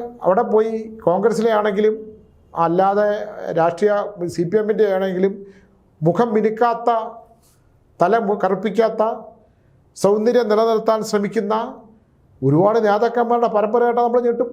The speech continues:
ഞെട്ടിപ്പോവും. പക്ഷെ എന്ന് വിചാരിച്ച് ശരീരം നശിക്കാതിരിക്കൂ? നശിക്കും. നശിക്കുന്നതാണ് ശരീരം, നശിക്കുന്നതാണ് ശരീരത്തിൻ്റെ അർത്ഥം. എന്താണ് നശിച്ചു പോകുന്നത്? അപ്പോൾ ഈ ചെറുപ്പക്കാരനോട് ഞാൻ സമാധാനപ്പെടുത്തി, "ഇപ്പം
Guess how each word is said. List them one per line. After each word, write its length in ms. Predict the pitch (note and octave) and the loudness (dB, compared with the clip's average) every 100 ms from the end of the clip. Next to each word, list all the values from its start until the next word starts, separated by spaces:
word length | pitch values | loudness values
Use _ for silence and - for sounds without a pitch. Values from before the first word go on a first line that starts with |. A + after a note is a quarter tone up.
| G#3+ | -4
ഞെട്ടിപ്പോവും. 480 | G3 B3 A#3+ F#3 D3 - - _ _ _ _ _ _ | -2 0 0 -2 -6 -14 -20 _ _ _ _ _ _
പക്ഷെ 180 | D#3 F#3+ E3 | -2 2 2
എന്ന് 120 | F3+ | 4
വിചാരിച്ച് 340 | G3 G3 F#3+ E3+ | 4 2 0 0
ശരീരം 240 | F3 F#3+ F#3 | 0 2 2
നശിക്കാതിരിക്കൂ? 640 | E3+ F3 F#3+ D#3+ C#3 C3+ C3+ C#3+ - - _ _ _ - | 0 0 0 0 -2 -4 -8 -12 -18 -20 _ _ _ -6
നശിക്കും. 320 | C3 D3+ D#3+ F#3+ G3+ - - - - _ _ - - - - D#3 | -2 -2 -4 -6 -10 -18 -20 -20 -20 _ _ -20 -20 -20 -4 0
നശിക്കുന്നതാണ് 680 | D#3+ A3 B3+ A#3+ A#3+ A#3+ B3+ | 0 2 2 2 2 0 0
ശരീരം, 360 | A3+ G3+ D3+ C#3 - - - - - - - - - | 0 0 0 0 -6 -14 -20 -20 -20 -20 -20 -10 -4
നശിക്കുന്നതാണ് 640 | D#3 G3 A#3 A3+ A#3+ A#3+ - | -2 0 0 0 0 0 0
ശരീരത്തിൻ്റെ 420 | A3 A3+ A3 G#3 G3 | 0 2 0 0 -2
അർത്ഥം. 240 | - B3+ A#3 | 0 -2 0
എന്താണ് 200 | A3 G3 | 0 0
നശിച്ചു 260 | E3+ F3 F#3+ | -2 -4 -4
പോകുന്നത്? 380 | E3 D#3 C#3+ C3+ C3 - - - - _ - F3 | -2 -2 -4 -4 -8 -14 -20 -20 -20 _ -4 -2
അപ്പോൾ 140 | A3+ A3+ | 0 0
ഈ 20 | A3 | 0
ചെറുപ്പക്കാരനോട് 480 | G#3+ A#3+ A#3 A3+ A3 | 0 0 0 2 2
ഞാൻ 80 | A3+ G3 | 0 0
സമാധാനപ്പെടുത്തി, 680 | G3+ G3 A3+ F#3 F3+ D3 C3 G2 - - _ - | -2 0 -2 0 -2 -2 -4 -6 -18 -20 _ -6
"ഇപ്പം 140 | F#3 | -2